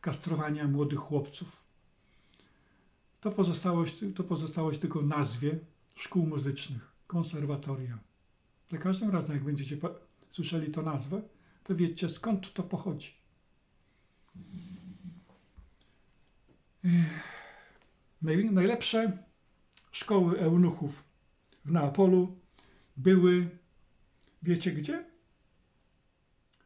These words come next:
W sierocińcach. Najlepsze te szkoły, y, y, muzyczne, chórów były w sierocińcach.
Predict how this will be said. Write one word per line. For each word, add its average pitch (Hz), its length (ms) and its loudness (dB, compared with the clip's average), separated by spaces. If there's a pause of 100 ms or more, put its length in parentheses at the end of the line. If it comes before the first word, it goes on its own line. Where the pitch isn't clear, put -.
(380)
W - 60 -20
sierocińcach. 220 840 -2 (4000)
Najlepsze 202 360 0
te 196 120 0
szkoły, 175 360 -2
y, 180 300 -2
y, 165 800 -2 (720)
muzyczne, 165 480 0
chórów 147 480 2 (160)
były 160 240 -2
w 156 60 -8
sierocińcach. 165 720 -4